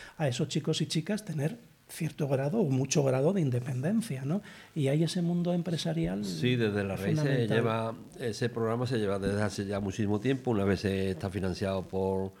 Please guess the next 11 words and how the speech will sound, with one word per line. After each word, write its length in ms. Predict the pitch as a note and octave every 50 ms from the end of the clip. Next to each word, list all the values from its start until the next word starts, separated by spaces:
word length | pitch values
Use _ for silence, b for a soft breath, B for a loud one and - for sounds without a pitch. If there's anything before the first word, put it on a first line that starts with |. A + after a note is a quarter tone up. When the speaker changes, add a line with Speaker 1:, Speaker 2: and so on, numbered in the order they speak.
| B B B
Speaker 2:
empresas 640 | G2 F#2+ E2 - F#2 F2+ - G2 F#2 F#2 F#2 F2 -
como, 320 | - F#2+ F2+ F2+ F2+ F2
por 120 | - F#2
ejemplo, 360 | G2 F2+ F#2 F#2+ F#2+ G2 G2 F#2
la 60 | F2
Fundación 400 | - - F#2+ F2+ E2 - - F2+ F2
La 80 | E2+
Caixa, 420 | - A#2 C#3 B2 - C#3 C3+ F3+ F#3 -
Speaker 1:
Ujú. 220 | D3 B2 C#3 D3 F#3 B B B B B B B B B B
Speaker 2:
otras 340 | - A2+ G2 G2 G2+ G2 F#2+
veces, 260 | G2 F#2 F#2 G#2 F#2